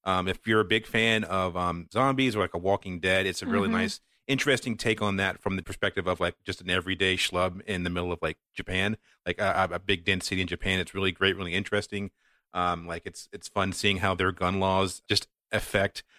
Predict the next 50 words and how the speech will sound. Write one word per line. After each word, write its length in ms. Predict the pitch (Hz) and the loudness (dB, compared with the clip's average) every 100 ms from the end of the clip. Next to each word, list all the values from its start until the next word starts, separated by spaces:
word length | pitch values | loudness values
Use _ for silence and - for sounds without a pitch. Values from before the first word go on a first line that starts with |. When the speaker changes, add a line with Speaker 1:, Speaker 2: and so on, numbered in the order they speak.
| _ | _
Speaker 1:
how 160 | - 104 | 2 4
you 160 | 104 101 | 6 4
would 140 | 101 | 2
survive, 560 | 101 92 92 98 98 95 | 2 6 6 6 4 2
uh, 600 | 113 98 98 95 110 139 123 | 2 2 2 0 2 2 0
<laughs> 60 | - | 0
a 80 | 110 | 2
zombie 340 | 104 104 101 | 4 4 4
invasion. 520 | 98 90 92 92 101 98 | 2 4 2 2 -2 -4
Speaker 2:
Mm-hmm. 360 | 220 101 104 101 | -6 -8 -6 2
Speaker 1:
And 100 | 117 | 4
if 80 | 120 | 4
you're 80 | 139 | 2
looking 140 | 143 | 2
for, 80 | 147 | 0
like, 120 | 139 | 2
a 60 | 117 | 0
fun 260 | - 117 | 2 2
American 460 | 107 101 101 - 107 | 4 6 4 4 4
adaptation 480 | 98 98 - 98 104 | 4 4 2 0 0
that's 160 | - | 0
a 60 | 101 | 0
little 140 | 92 | 0
cheesy 380 | - 92 92 95 | 0 0 0 0
and 80 | 92 | 0
also 340 | 90 - 90 | 0 0 0
just 220 | 87 90 - | -2 -4 -2
has 140 | 101 | 0
some 140 | - 101 | 0 0
great 200 | 92 92 _ - | 0 0 _ -2
practical 260 | 98 87 | -2 -2
effects, 400 | 82 - 110 - - _ - - | 0 2 2 -2 -10 _ -14 0
uh, 100 | 104 | 2
the 120 | 92 | 2
Guyver 560 | 92 101 107 104 107 104 | 2 4 4 6 6 6
and 180 | 92 92 | 4 0
the 40 | 90 | 2
Guyver 380 | 95 101 98 92 | 4 4 4 4
Dark 200 | 95 95 | 4 4
Speaker 2:
Yes. 80 | 98 | 4
Speaker 1:
Heroes 440 | 101 104 107 104 | 6 6 4 0
from 400 | - 110 104 95 | 0 2 4 2
the 100 | 92 | 0
mid 220 | 90 104 90 | 2 2 4
nineties, 500 | 95 107 113 110 101 | 2 4 4 4 2
great. 320 | 104 110 107 | 4 4 4
If 100 | - | 0
you 60 | 107 | 0
wanna 120 | 107 | 2
see 320 | 120 107 | 4 2